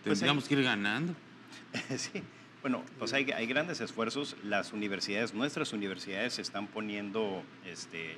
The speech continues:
Speaker 1: las pilas, por así decirlo,
Speaker 2: Sí.
Speaker 1: este, y están generando las carreras para, para generar el capital humano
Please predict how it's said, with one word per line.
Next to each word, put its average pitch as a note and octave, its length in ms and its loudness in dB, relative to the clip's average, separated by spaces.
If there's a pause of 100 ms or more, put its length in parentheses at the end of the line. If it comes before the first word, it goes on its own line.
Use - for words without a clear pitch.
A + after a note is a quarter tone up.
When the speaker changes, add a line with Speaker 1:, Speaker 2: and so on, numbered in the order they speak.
(120)
Speaker 1:
las D#2 160 -8
pilas, F#2 280 -6
por E2 200 -14
así F2+ 120 -10
decirlo, F2+ 420 -10 (680)
Speaker 2:
Sí. G2 100 -2
Speaker 1:
este, F#2 540 -4 (100)
y F#2+ 200 -4
están G2 260 -4
generando G#2+ 420 -2
las G#2+ 180 -2
carreras A2 760 0
para, F2 220 0
para - 180 -4
generar A2 500 -2
el C#3 80 0
capital A2 440 -4
humano G#2+ 420 0